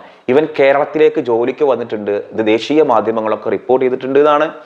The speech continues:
ആ ഒരു വ-, ഇതിൽ പറയുന്നത്, WhatsApp സർവകലാശാല വിട്ട വാർത്തയിൽ പറയുന്നത്. സത്യത്തിൽ അങ്ങനെ ദേശീയ മാധ്യമങ്ങൾ റിപ്പോർട്ട് ചെയ്തിട്ടില്ല.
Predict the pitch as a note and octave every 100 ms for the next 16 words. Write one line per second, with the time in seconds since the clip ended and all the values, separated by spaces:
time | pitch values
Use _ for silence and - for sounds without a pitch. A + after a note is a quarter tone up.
0 | - - - - E3 F3+ F3 F#3+ - -
1 | - C#3 C3+ - C#3+ F#3 E3+ D#3+ D#3 B2
2 | G2+ B2 C#3 D#3+ D#3 - B2+ C#3 C3+ C3+
3 | C#3 C#3 B2 C3+ A#2+ G#2+ A2+ G#2+ F2+ F2
4 | - - - - D#3+ G3+ F3+ F#3 D3+ D#3
5 | C#3 B2+ C3 C#3 C3 A#2+ A#2+ B2+ B2 -
6 | A#2 C3 C#3 A2 B2 F#2+ E2+ -